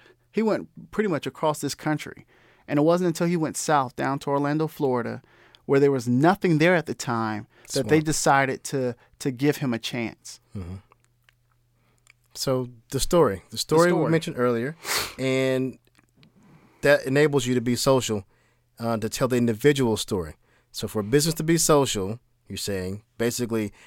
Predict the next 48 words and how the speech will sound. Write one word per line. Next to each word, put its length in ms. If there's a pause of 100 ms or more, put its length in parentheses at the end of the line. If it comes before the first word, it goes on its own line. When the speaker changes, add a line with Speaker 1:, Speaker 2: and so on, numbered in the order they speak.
(140)
Speaker 2:
feed 280
off 180
the 80
individual 640 (480)
and 80
the 80
event 260
individual 420
story. 540 (260)
And 100
as 80
I 80
was 100
saying, 200
also 280
use 320
individuals 520
within 280
the 80
company 400 (240)
to 100
help 140
Speaker 1:
Yeah. 80
Speaker 2:
spread 180
that 140
story. 280 (220)
Speaker 1:
But 100
I, 120
I, 160 (140)
I 20
think 320
that 280 (120)
that 240
individual, 680
it 120
has 360
to, 300 (580)
you 60
know, 80
it's 140
not, 100 (160)
just 220
to 80
be 100
clear, 260
it's 120
not 160
just 200